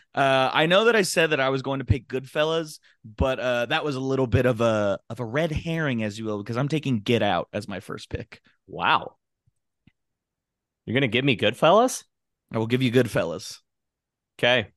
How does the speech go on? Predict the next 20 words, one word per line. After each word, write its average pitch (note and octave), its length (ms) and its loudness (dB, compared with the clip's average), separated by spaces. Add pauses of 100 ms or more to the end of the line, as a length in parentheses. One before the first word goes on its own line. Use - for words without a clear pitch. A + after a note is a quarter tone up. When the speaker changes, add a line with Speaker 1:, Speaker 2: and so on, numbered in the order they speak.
Speaker 2:
I'm A#2 120 2
gonna C3+ 100 2
take A#2 240 0
Goodfellas G#2+ 460 2
for A2+ 100 -8
number G2+ 200 -2
two. G2+ 280 0 (380)
Speaker 1:
Okay. B2+ 260 4 (400)
For E3+ 260 2
my E3 260 6
number F#3+ 600 4
two, D#3 880 0
I C#3 140 -4
am D3+ 140 -4
taking C#3 540 -4
Good C#3 240 2
Will C3 440 2
Hunting. G2+ 600 -8 (2500)
Speaker 2:
Dang E3+ 300 6
it. - 280 -4